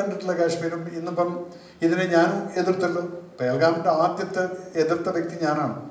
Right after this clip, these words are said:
ഫസ്റ്റ് ഡേ മാതൃഭൂമിയിൽ പറഞ്ഞത് ഞാനായിരുന്നു. ഇവിടെ ഇത് വർഗീയത വളർത്താൻ വേണ്ടിയിട്ടുള്ളൊരു മിലിറ്റന്റ് അറ്റാക്ക് ആയിരുന്നു. അതുകൊണ്ടാണ് ജാതി ഏതെന്ന് ചോദിച്ചിട്ടുള്ളത്. അവിടെ ഞാൻ പാർട്ടി അതൊന്നുമല്ല, ഒരു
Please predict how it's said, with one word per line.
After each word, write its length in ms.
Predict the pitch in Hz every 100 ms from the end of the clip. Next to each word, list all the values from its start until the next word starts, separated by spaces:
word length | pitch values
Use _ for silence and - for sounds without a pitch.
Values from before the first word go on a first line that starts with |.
| - - -
ഫസ്റ്റ് 320 | 165 160 170
ഡേ 60 | 156 156
മാതൃഭൂമിയിൽ 440 | 147 160 156 151 160 156 - - -
പറഞ്ഞത് 340 | 147 147 165 160 151
ഞാനായിരുന്നു. 440 | 143 147 139 135 139 - - - - - - -
ഇവിടെ 200 | 139 170 165
ഇത് 60 | 156 135
വർഗീയത 420 | 135 156 165 156 151
വളർത്താൻ 320 | 139 135 139 139
വേണ്ടിയിട്ടുള്ളൊരു 500 | 135 127 131 123 123 123 - - - 139
മിലിറ്റന്റ് 400 | 135 135 139 127
അറ്റാക്ക് 300 | 120 131 - 117
ആയിരുന്നു. 280 | 107 - - - - - -
അതുകൊണ്ടാണ് 480 | 139 160 156 135 131 131 - - - - -
ജാതി 300 | 131 139 165 170 156
ഏതെന്ന് 280 | 147 143 131
ചോദിച്ചിട്ടുള്ളത്. 600 | 127 127 123 120 110 110 - - 135
അവിടെ 220 | 139 170 175
ഞാൻ 120 | 170 170
പാർട്ടി 320 | 143 147 147 185
അതൊന്നുമല്ല, 360 | 175 180 165 131
ഒരു 80 | 120